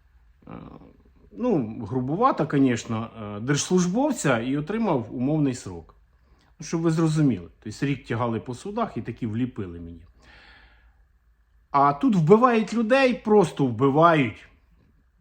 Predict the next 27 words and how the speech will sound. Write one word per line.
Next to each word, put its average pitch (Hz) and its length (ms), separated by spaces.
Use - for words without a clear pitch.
б'ють 117 440
по 135 100
голові, 139 560
люди 123 220
вмирають, 131 560
і 208 60
їм 226 160
нічого 208 320
за 180 140
це 180 180
немає. 135 340
Нічого. 160 1040
Б'ють 185 380
людей, 214 500
там 170 280
ко-, 196 220
я-, 180 220
якщо 156 400
це 180 180
дуже 156 400
поширить, 147 680
якщо 123 280
це 147 180
дуже 131 460
розійдеться 120 680
там 104 340
по 101 220